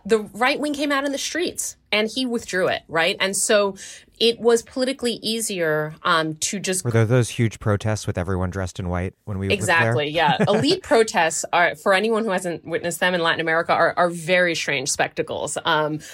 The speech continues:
Speaker 1: uh, but yeah, they came out in force, and he, he withdrew it. Um, uh, he had implemented some other tax reform that was positive, but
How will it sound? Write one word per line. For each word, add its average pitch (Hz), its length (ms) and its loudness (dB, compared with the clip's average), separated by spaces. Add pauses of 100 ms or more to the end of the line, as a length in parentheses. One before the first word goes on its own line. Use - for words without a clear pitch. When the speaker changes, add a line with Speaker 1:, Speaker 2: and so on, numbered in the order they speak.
(120)
Speaker 1:
uh, 180 120 2
but 202 160 -2
yeah, 294 140 2
they 196 140 2
came 233 300 0
out 233 160 2
in 220 120 0
force, 214 500 -4
and 196 360 0
he, 214 480 -6
he 226 220 -6
withdrew 226 480 -4
it. 101 260 0
Um, 147 400 -2
uh, 147 240 2
he 190 180 -4
had 180 260 0
implemented 190 440 -4
some 170 140 -2
other 185 160 -2
tax 208 300 -2
reform 208 340 -2
that 165 140 -2
was 151 100 -4
positive, 190 540 -4
but 165 200 2